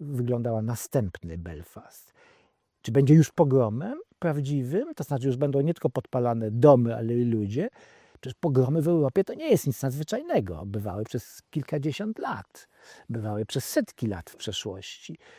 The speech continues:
Czy pogromy mogą wrócić? Belfast skłonił mnie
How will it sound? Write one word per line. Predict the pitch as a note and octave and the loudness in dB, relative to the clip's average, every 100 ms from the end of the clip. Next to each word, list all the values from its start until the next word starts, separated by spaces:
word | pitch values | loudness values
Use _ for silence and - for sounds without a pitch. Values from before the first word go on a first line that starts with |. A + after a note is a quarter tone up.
| _ | _
Czy | - | -10
pogromy | - D#3 D#3+ G#3+ | -4 4 6 8
mogą | A3+ F#3+ F3 | 8 8 6
wrócić? | D#3 C3 G#2 - G3 C4 - | 6 4 0 -2 -6 -4 -4
Belfast | G#2 B2+ A#4 C4 - - A#2 - - - _ _ _ _ _ _ _ _ _ _ _ _ _ | 2 4 6 2 -4 -14 -14 -18 -20 -20 _ _ _ _ _ _ _ _ _ _ _ _ _
skłonił | - - - - D#4 D#4 D#3+ G#2+ | -12 -12 -8 2 6 8 6 4
mnie | F2 F2 F2+ F3 | -4 -10 -12 -14